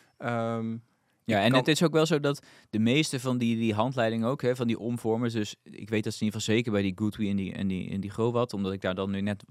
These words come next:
Speaker 2: wat mee bezig ben
Speaker 1: Mhm.
Speaker 2: geweest, die hebben juist, ze hebben eigenlijk allemaal niet een aan-uit functie, maar juist veel meer een power limit functie. Dus die zijn ook echt bedoeld om het inderdaad voor een deel bij te schalen. Dus dat kan ook prima.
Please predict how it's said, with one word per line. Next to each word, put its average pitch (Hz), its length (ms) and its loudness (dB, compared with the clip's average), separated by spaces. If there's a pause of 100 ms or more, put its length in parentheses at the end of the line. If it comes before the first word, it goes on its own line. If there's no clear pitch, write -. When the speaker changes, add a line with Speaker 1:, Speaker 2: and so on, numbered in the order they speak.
Speaker 2:
wat 95 160 -10
mee 95 120 -2
bezig 101 280 2
ben - 20 -
Speaker 1:
Mhm. 123 80 2
Speaker 2:
geweest, 120 340 0 (360)
die 113 160 2
hebben 117 200 4
juist, 120 260 4
ze - 80 -2
hebben 127 180 4
eigenlijk 135 360 2
allemaal 127 280 0
niet 151 180 -2
een 143 160 -2
aan-uit 123 500 4
functie, 101 380 -6
maar 113 120 0
juist 110 240 0
veel 147 260 2
meer 123 220 -4
een 107 240 -2 (220)
power 113 340 6
limit 113 440 0
functie. 95 400 -2
Dus 95 120 2
die 127 100 0
zijn 127 160 4
ook 120 80 -4
echt 113 160 -2
bedoeld 117 500 0 (520)
om 120 180 0
het 113 120 -2
inderdaad 110 240 -2
voor 110 120 -6
een 107 100 2
deel 107 420 -2
bij 101 340 2
te - 80 -14
schalen. 85 260 -8
Dus 87 100 -10
dat 113 140 -10
kan 120 200 4
ook 101 220 -4
prima. - 420 -4